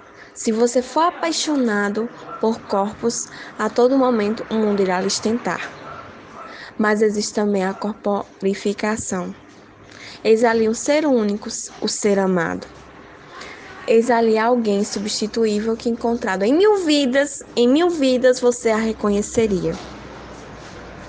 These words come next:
Já sentiu isso? Como se tivesse, na verdade, reencontrado essa pessoa?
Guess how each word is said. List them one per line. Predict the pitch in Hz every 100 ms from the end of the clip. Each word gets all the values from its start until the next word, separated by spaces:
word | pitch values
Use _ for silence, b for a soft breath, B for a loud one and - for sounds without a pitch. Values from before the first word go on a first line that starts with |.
| - - - - - - - - - - - - - - - - 180 170 165 160 160 165 B B B B B B B B B B B B B B -
Já | 233
sentiu | 226 233 233 214
isso? | 233 - - - - - - - - - - -
Como | - 233 226 226
se | - 240
tivesse, | 269 240 269 -
na | 269 269
verdade, | 285 285 277 208 208 202 202
reencontrado | 208 226 214 220 214 226 202
essa | 202 - 196
pessoa? | - 202 - 233 233 226